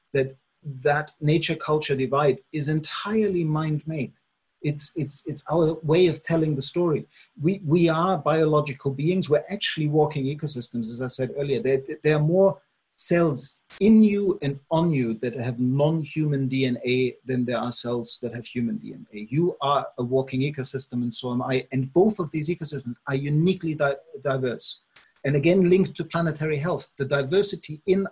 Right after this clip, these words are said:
our microbiome affects how the epigenetics are switched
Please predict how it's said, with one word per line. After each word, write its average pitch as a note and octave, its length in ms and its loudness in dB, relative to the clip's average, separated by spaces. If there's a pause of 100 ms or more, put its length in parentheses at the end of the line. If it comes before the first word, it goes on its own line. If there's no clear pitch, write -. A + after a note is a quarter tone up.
(120)
our D#3 360 2 (460)
microbiome D3+ 920 0 (1600)
affects - 760 -2
how F3 560 0 (460)
the D3 140 -4
epigenetics C#3 880 0
are B2 60 -2
switched - 460 -4